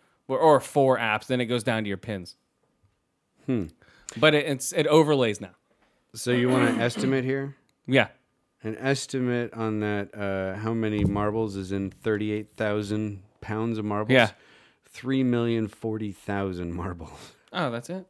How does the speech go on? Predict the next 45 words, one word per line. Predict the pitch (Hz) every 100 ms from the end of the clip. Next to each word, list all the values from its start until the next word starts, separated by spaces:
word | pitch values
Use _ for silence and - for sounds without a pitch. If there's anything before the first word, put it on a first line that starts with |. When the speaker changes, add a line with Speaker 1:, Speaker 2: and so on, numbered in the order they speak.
| _ -
Speaker 2:
That's | - - -
it. | -
Speaker 1:
<laughs> | 175 143
Speaker 2:
A | 226 277 - 277 277 294
fucking | 302 269 104 92
lot | 90
of | 85
marbles, | 82 85 82 -
though. | - - - - _ _
Speaker 1:
Three | - - 151 139 185 202
million. | 180 143 147 113
Jesus. | - 113 123 127 113 90 80 - _ _ _ _ _ _ _ _ _
So, | - - 151 151
okay, | 151 151 147
what's | 156 -
the | 170
Speaker 2:
Sorry. | 147 147
Speaker 1:
new? | 135 - -
Uh, |
Speaker 2:
I | 127 127 127
just | 202
Speaker 1:
no, |
Speaker 2:
had | 208
Speaker 1:
no, | 214
Speaker 2:
to |
Speaker 1:
it's | 185
Speaker 2:
figure | 107
it | 135
Speaker 1:
fine. | 113 - _ _ _ _ _ _ - 127
Speaker 2:
out. | 117
Speaker 1:
Uh, |
what's | 127 127
the |
other | 127 123
shit | 117 120 110
that | 104
they | 107
have? | 110 104
Okay, | 151 143 147
so, | 135 160 147 147 143 139 139
uh, | 135 131 127 123 123
so | 117 139 135
that | 135 -
overlay | 156 156 160 147 143
thing, | 131 147 135 135 135 127